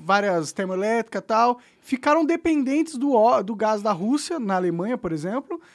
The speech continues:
E, e aí, nesse, nessa sana de ser politicamente correto e estar bem com o meio ambiente, eles destruíram a estratégia energética do país, entendeu? Então, por isso que eu fico assim, tipo, claro, eu quero que tenha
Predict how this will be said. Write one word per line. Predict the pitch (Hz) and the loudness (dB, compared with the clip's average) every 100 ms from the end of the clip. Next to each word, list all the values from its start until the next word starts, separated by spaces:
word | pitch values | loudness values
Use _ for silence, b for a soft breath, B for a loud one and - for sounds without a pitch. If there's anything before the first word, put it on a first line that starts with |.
| b _ | b _
E, | 311 330 359 392 494 - _ _ | 4 6 8 6 2 -6 _ _
e | 269 | 2
aí, | 269 302 294 | 4 2 0
nesse, | 254 294 302 | 2 2 4
nessa | 262 262 285 | 4 4 2
sana | 269 - 294 370 311 | -2 2 4 4 4
de | 190 | 0
ser | 196 226 208 190 | -2 2 2 2
politicamente | - 226 - 220 220 - | -2 -4 -2 -6 -6 -6
correto | 185 170 220 - 180 | -4 -2 -2 -2 -4
e | 180 | -4
estar | 160 - 185 175 b b b _ | -6 -2 2 2 b b b _
bem | 160 160 160 160 160 269 294 | -20 -18 -16 -2 4 6 6
com | 285 208 | 4 -2
o | |
meio | 196 196 | -2 -2
ambiente, | 185 165 175 277 330 233 b b - | -4 -6 -6 -6 -8 -12 b b -10
eles | 180 262 247 - 311 _ _ _ _ _ | -6 -4 -6 -14 -20 _ _ _ _ _
destruíram | 190 269 - 294 302 | -4 -4 0 0 2
a | 403 | 0
estratégia | - - 285 269 294 | -4 -2 0 0 0
energética | 302 269 262 302 | -2 -2 -2 -4
do | 277 | -10
país, | 427 480 339 208 | -6 -2 -2 -2
entendeu? | 151 143 160 | -6 -8 -8
Então, | 160 180 214 214 b b - | -8 -6 -6 -6 b b -6
por | 220 | -6
isso | 233 | -4
que | 320 | -4
eu | |
fico | - 302 | -4 -4
assim, | 302 - 254 | -4 -4 -4
tipo, | 185 - 190 | -6 -10 -14
claro, | - 262 277 214 | 0 4 4 4
eu | 170 | 0
quero | 226 240 | -2 -4
que | - | -4
tenha | 269 277 | -2 -2